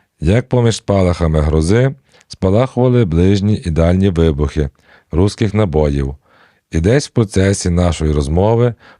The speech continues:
ми дійшли висновку, що, певне, навіть пчихнути не встигнемо, якщо сюди прийде диверсійна ворожа група,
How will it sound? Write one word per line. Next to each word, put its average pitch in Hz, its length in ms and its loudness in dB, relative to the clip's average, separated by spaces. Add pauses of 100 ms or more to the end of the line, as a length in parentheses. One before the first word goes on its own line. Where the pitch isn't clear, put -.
(100)
ми 113 180 2
дійшли 131 300 0
висновку, 82 680 -2 (460)
що, - 200 -4
певне, 123 360 0
навіть 107 260 2
пчихнути 82 580 -2
не 76 80 0
встигнемо, 117 680 0 (320)
якщо 82 260 -2
сюди 85 320 0
прийде 95 360 0
диверсійна 90 680 0
ворожа 82 520 0
група, 71 460 -4